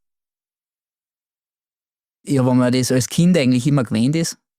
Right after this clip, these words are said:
also gewohnt ist, dass man, dass man immer gewinnt und immer überall am, am, am Podium steht und dann stehst du einmal, keine Ahnung, seit sechs Jahren,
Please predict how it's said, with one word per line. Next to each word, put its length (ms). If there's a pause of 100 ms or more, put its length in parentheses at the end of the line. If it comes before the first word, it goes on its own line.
(480)
also 200
gewohnt 400
ist, 200
dass 100
man, 140
dass 160
man 120
immer 500
gewinnt 440
und 120
immer 180
überall 320
am, 160
am, 140
am 220
Podium 360
steht 220
und 160
dann 80
stehst 280
du 40
einmal, 160
keine 280
Ahnung, 220
seit 200
sechs 280
Jahren, 260